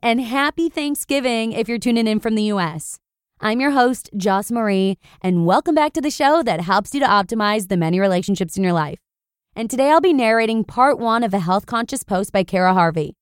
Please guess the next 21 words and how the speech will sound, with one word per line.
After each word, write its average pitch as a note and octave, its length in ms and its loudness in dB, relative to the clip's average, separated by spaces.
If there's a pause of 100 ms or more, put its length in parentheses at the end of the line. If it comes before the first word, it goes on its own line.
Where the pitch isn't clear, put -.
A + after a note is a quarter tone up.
(480)
I C#4 140 -6
believe G4 260 -2
that F#4+ 140 -4
it's E4+ 180 -8
true D4 240 -4
that - 140 -2
you G#3+ 80 -2
need A3 180 -2
to A3+ 80 -6
be B3+ 80 -6
in B3 100 -4
good A#3 140 -4
health A3 340 -2
in G#3 160 -2
order G3+ 220 0
to A3+ 140 -6
enjoy G3+ 260 2
a F#3+ 60 2
good F#3+ 160 2
holiday F3+ 340 0
season. E3 480 -4